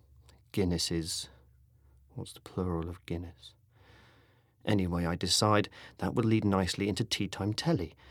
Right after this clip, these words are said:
smoked salmon and fizzy wine. It's the only part of my family Christmas I miss. Probably because the oily fish and buttered bread is such a good accompaniment to the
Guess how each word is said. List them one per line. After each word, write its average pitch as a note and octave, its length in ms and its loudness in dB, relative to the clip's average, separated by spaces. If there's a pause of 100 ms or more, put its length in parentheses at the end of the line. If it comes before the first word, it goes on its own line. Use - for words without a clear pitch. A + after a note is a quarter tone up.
(120)
smoked - 360 2
salmon A2 440 8
and E2 120 -10
fizzy G2+ 340 0
wine. F#2+ 500 4 (760)
It's - 100 -16
the A2 100 4
only A2 160 10
part F2 260 4
of F2+ 40 2
my E2+ 120 2
family F#2+ 340 4
Christmas F2 460 -6
I F#2+ 100 -4
miss. F#2+ 540 -6 (1300)
Probably E2 400 2
because F2+ 320 -4
the F2+ 160 -4 (400)
oily F#2 320 2
fish F2 540 -4
and G2 160 -10
buttered F#2 340 -2
bread F2+ 220 0
is F#2+ 120 0
such - 260 2
a A2+ 40 0
good A2+ 180 2
accompaniment F2 680 0
to - 100 -16
the F#2 180 -4